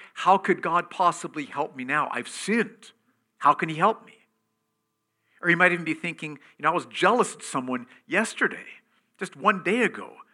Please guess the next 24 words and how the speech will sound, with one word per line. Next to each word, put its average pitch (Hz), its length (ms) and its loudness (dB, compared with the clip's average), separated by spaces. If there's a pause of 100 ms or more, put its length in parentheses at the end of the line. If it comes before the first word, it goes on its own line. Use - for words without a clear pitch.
How 190 180 6
can 190 160 -8
God 185 240 0
help 196 200 -8
me 185 120 -6
today 202 500 -6 (180)
if 135 160 -14
I 139 80 -4
sinned 147 360 -14 (400)
yesterday?" 110 600 -6 (220)
And 147 260 -8 (360)
you 208 180 4
are 170 120 10
right 233 380 4
in 156 160 -10
raising 160 320 -2
that 143 160 -2
question 214 400 -2
because 143 280 -6
sin 254 240 0
is 240 80 0
a 185 80 0
serious 196 440 0
problem. 247 480 -4